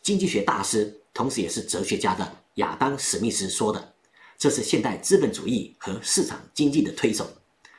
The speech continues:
所以不管经济学家是怎么说，政治人物怎么看，我们在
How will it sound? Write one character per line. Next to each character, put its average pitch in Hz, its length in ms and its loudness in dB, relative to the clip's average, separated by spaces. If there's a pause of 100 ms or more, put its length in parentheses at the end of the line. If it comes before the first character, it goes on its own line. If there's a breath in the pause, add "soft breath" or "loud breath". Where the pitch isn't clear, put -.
(340 loud breath)
所 - 140 6
以 - 40 6
不 - 220 2
管 90 300 2
经 180 160 0
济 160 80 2
学 107 160 0
家 113 300 -2
是 - 140 -4
怎 - 200 -2
么 101 140 -2
说， 131 420 4
政 147 160 6
治 135 120 6
人 95 140 0
物 127 280 -2
怎 - 160 -4
么 - 140 -10
看， - 320 0 (680 loud breath)
我 110 100 0
们 143 160 2
在 135 200 2